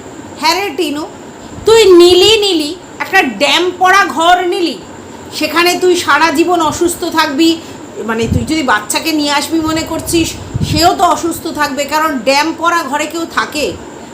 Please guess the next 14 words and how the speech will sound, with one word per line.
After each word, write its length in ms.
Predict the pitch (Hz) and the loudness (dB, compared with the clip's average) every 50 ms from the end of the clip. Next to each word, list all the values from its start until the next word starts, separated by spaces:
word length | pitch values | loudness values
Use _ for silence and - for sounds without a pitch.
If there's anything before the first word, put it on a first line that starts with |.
| - - | -10 -4
মানে 160 | 392 453 440 | -2 -2 -2
তোরা 340 | 294 - 359 370 381 392 381 381 | 0 2 2 4 4 4 2 0
কি 240 | - 330 339 339 330 | 0 2 4 4 4
রে, 180 | 240 233 208 202 - - - - - - - - - | 2 0 -2 -4 -6 -10 -14 -16 -16 -18 -18 -16 -14
কি 260 | - - 359 370 381 - - | 0 4 6 8 8 6 4
তোরা? 260 | 285 247 233 226 208 202 - - - - - - | 2 0 0 0 -2 -4 -6 -12 -16 -16 -10 -2
ওটা 120 | 320 359 285 262 226 202 185 | -2 0 0 0 -4 -6 0
ভেবে 240 | 208 233 240 294 302 | 2 2 2 2 0
চিনতে 360 | - 339 370 359 339 381 392 | 0 0 0 0 0 0 2
দেখ। 480 | - 370 311 226 185 - - - - 226 | 2 2 2 2 -2 -6 -10 -10 -6 -4
ও 720 | 254 285 311 330 349 349 359 359 359 359 349 339 294 269 - - - - - | -4 0 2 2 4 4 6 6 6 6 4 4 2 0 -6 -12 -14 -4 -2
আচ্ছা, 280 | 311 370 359 440 427 | 0 0 2 2 2
মাস্টার 540 | 403 311 277 254 254 262 262 - 339 330 330 | 2 2 -2 -4 -4 -6 -6 -6 -6 -4 -2
মশাই 320 | 330 339 349 349 381 381 | -2 -4 -4 -2 -2 -4